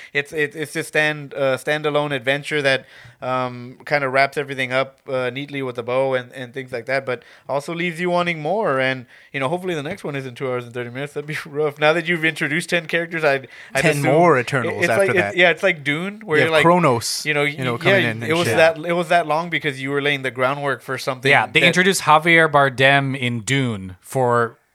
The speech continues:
Speaker 1: like, two
Speaker 3: another
Speaker 1: minutes.
Speaker 3: movie, <laughs>
Speaker 1: <laughs>
Speaker 3: basically. That's, yeah.
Speaker 1: And so, yeah, it, it's something like that where, like, maybe I think the pacing will, will fix itself in the next movie because you laid all the groundwork and all the hard work in this one. But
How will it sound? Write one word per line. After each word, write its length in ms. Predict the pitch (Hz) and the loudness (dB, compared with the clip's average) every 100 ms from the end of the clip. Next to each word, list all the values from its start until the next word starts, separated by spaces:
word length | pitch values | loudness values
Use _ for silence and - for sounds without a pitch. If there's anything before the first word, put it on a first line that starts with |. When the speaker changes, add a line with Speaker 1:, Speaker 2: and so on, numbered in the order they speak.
| _ _ - | _ _ -10
Speaker 1:
like, 280 | 131 113 | -10 -10
two 100 | 131 151 | -2 2
Speaker 3:
another 480 | 139 131 139 156 | 4 4 6 4
Speaker 1:
minutes. 140 | 151 151 | 4 4
Speaker 3:
movie, 340 | 208 170 202 | 4 4 6
<laughs> 20 | |
Speaker 1:
<laughs> 0 | |
Speaker 3:
basically. 600 | 190 180 175 175 202 202 | 6 6 8 6 6 2
That's, 260 | 180 156 - | 2 0 -2
yeah. 160 | 156 147 | 2 2
Speaker 1:
And 80 | 98 | 4
so, 100 | 175 | 2
yeah, 220 | 160 208 | 4 4
it, 200 | 170 160 | 6 4
it's 180 | 170 160 | 2 0
something 320 | - 170 175 | 0 -2 -2
like 200 | 160 139 135 | 0 0 2
that 180 | 143 | 2
where, 160 | 160 151 | 2 2
like, 200 | 143 131 | 2 2
maybe 280 | 143 151 160 | 0 2 0
I 80 | 143 | 0
think 240 | 156 143 | -2 -2
the 80 | 151 | -4
pacing 400 | 147 143 151 147 | -2 -4 -4 -6
will, 200 | 135 135 | -4 -4
will 180 | 135 123 | -6 -6
fix 300 | - 143 165 | -4 -4 -6
itself 480 | 139 - 147 143 | -8 -2 0 0
in 280 | 147 135 131 | -4 -4 -6
the 120 | 135 | -6
next 260 | 127 131 - | -2 -2 -4
movie 200 | 151 147 | -10 -10
because 460 | 135 123 156 160 139 | -8 -4 -2 -4 -4
you 200 | 143 135 | -6 -2
laid 260 | 135 139 | 0 2
all 160 | 131 131 | 2 0
the 100 | 123 | -2
groundwork 600 | 120 123 127 127 127 120 | -2 -4 -2 -4 -4 -2
and 100 | 123 | 0
all 100 | 123 | 0
the 140 | 120 | -2
hard 240 | 120 127 123 | -2 -2 -2
work 260 | 120 117 | -6 -6
in 120 | 120 | -8
this 200 | 117 135 | -6 -8
one. 280 | 135 131 123 | -6 -8 -6
But 240 | 120 120 | -4 -4